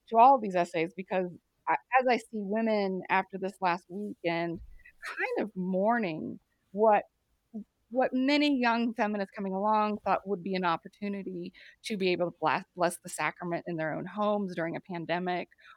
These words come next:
or to bless their sick family members, was absolutely addressed directly by Elder Oaks and said, "No, you cannot do that in any way."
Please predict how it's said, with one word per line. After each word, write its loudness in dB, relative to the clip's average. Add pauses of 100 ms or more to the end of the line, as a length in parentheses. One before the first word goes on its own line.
(120)
or 4
to -18
bless 0 (220)
their -2 (260)
sick -8 (640)
family 0
members, -6 (300)
was 6 (840)
absolutely -2 (300)
addressed 2
directly -4
by 0
Elder -2
Oaks -2
and -6
said, -6
"No, -2
you -6 (180)
cannot -6
do -10
that -14
in -12
any -10
way." -10